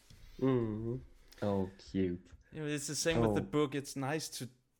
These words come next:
Speaker 2: like, ask somebody else so you're not the one who's making the decisions <laughs> all the time.
Speaker 1: Yes.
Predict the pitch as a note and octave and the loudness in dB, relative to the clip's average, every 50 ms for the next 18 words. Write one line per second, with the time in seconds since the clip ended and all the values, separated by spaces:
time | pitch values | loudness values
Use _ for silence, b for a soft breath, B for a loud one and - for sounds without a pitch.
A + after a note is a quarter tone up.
0 | _ _ _ - - C3+ C#3+ C#3+ - - _ _ _ _ _ _ _ - C3 D#3+ | _ _ _ -16 -10 -8 -8 -8 -8 -12 _ _ _ _ _ _ _ 2 2 4
1 | E3 - - - E3 D3 C#3 C3+ C3+ C#3 C3 C3 C3+ C3+ B2+ A#2 G#2+ - - - | 4 4 2 2 2 2 2 2 2 0 2 4 6 6 6 4 2 0 0 0
2 | B2 A#2 A2+ A#2+ A#2+ A#2 A#2 A#2+ B2 - - C3 A#2 G#2+ A2+ A#2+ A#2 B2 B2+ A#2 | 0 2 2 2 2 4 4 2 0 0 0 2 2 4 4 4 4 2 0 0
3 | A#2+ B2+ A#2+ A#2+ B2 B2+ A2+ A2+ A2+ - B2 A#2+ - - C3+ C3 - - B2+ A#2 | 0 0 0 2 2 2 2 2 0 0 0 0 2 4 4 4 2 2 0 0
4 | G#2+ - - - G#2 A2+ - B2 - - - A#2 G#2+ G#2 G#2 - - B B B | 0 2 2 2 2 2 2 0 0 0 0 0 0 0 0 -2 -6 B B B
5 | B B B B B _ _ _ _ _ _ _ - F#2+ G2 F#2 F#2 G2 - - | B B B B B _ _ _ _ _ _ _ 2 6 6 6 6 6 2 -4